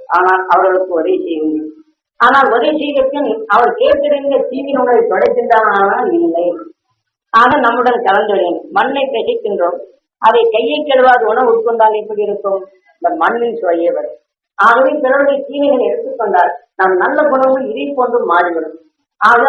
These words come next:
அடிக்கடி தூய்மை செய்ய வேண்டும். இதுக்குத்தான் ஒவ்வொரு நிமிடமும் அந்த குரு மகிழ்ச்சியின் சக்தி நான் பெற வேண்டும் என்று உயிருடன் ஒன்றினால், இந்த உணவின் நிலைகள், தீமைகள் உட்புகாது. அந்த தீமையான நிலைகளை மடிமீறி வைத்து இறைமையன், இறைமையனை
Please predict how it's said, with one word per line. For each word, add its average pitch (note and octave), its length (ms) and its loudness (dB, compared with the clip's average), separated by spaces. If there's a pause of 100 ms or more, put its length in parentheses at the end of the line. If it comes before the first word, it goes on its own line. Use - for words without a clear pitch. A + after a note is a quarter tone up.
(140)
அடிக்கடி B3 500 -2
தூய்மை G#3+ 360 0
செய்ய F3+ 220 -6
வேண்டும். D#3 320 -4 (340)
இதுக்குத்தான் G4 640 -2 (480)
ஒவ்வொரு G#4+ 380 4
நிமிடமும் B3+ 480 0 (300)
அந்த C4 320 0
குரு D4 280 0
மகிழ்ச்சியின் A#3+ 540 0
சக்தி A#3 260 -2
நான் G3 240 -2
பெற F#3+ 140 0
வேண்டும் A3+ 420 -2 (360)
என்று C#4+ 300 0
உயிருடன் B3+ 460 -2
ஒன்றினால், F#3 480 0 (280)
இந்த F#3+ 200 -2
உணவின் C#4 380 2
நிலைகள், A3+ 340 0 (440)
தீமைகள் C#4+ 400 0
உட்புகாது. G#3+ 520 2 (420)
அந்த A3 220 0 (120)
தீமையான C#4+ 480 0
நிலைகளை A3 400 0
மடிமீறி C#4 480 0
வைத்து A3+ 320 4
இறைமையன், F#4 480 0 (640)
இறைமையனை A#3+ 500 2